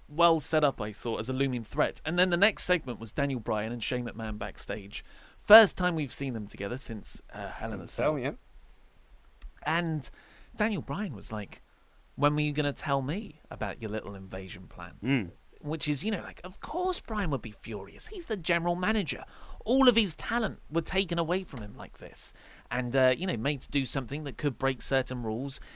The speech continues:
Speaker 1: You're, you're reckless. It's gonna have consequences. But Bryan, like, Shane was like, "Well, that's, that's my job." And Daniel Bryan, you know, said that,
Speaker 2: Mm-hmm.
Speaker 1: "Well, yeah." So I, that's some really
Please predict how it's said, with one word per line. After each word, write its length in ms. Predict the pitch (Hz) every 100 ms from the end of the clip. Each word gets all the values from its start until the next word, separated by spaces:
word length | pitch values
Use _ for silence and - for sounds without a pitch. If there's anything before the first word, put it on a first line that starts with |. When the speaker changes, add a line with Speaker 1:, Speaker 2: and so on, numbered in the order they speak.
| -
Speaker 1:
You're, 160 | 127 127
you're 160 | 110 113
reckless. 640 | 143 131 - 147 156 - -
It's 180 | - -
gonna 200 | 165 151
have 260 | 135 139 -
consequences. 1000 | 143 131 - 135 123 123 - 143 143 - - - - - - - -
But 200 | 180 170
Bryan, 360 | 196 208 185 160
like, 300 | 151 139 - -
Shane 260 | - - 147
was 100 | 135
like, 140 | 135 -
"Well, 120 | 131
that's, 400 | 139 131 - - -
that's 240 | 117 120 -
my 180 | 131 127
job." 420 | 180 220 160 - - - - - -
And 140 | - -
Daniel 280 | 110 104
Bryan, 200 | 98 92 -
you 120 | 117
know, 100 | 87
said 220 | - 123
that, 60 | 120
Speaker 2:
Mm-hmm. 80 | 117
Speaker 1:
"Well, 120 | 107 - - - - - -
yeah." 200 | 208 -
So 160 | - - -
I, 180 | 202 - -
that's 200 | 190 156
some 180 | 170 165
really 420 | 208 208 202